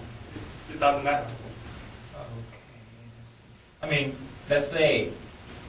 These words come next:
Speaker 2: one, one possible route for this bit one is zero, zero, one, and for this one is one, zero, zero.
Speaker 1: That couldn't. If, if, if the rule is like this,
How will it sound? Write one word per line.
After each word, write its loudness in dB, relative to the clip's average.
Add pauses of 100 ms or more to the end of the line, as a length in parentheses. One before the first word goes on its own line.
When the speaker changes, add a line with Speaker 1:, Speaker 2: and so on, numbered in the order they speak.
(160)
Speaker 2:
one, 10 (100)
one 8
possible 8
route 2
for 0
this 2
bit -4 (100)
one 2
is -4
zero, 0
zero, 2
one, 2 (640)
and -2
for -2
this 2
one 2
is -2
one, 2 (320)
zero, 2 (520)
zero. 2 (920)
Speaker 1:
That 4
couldn't. 2 (120)
If, 4
if, 4
if 4
the 8
rule 6
is 4
like 4
this, 4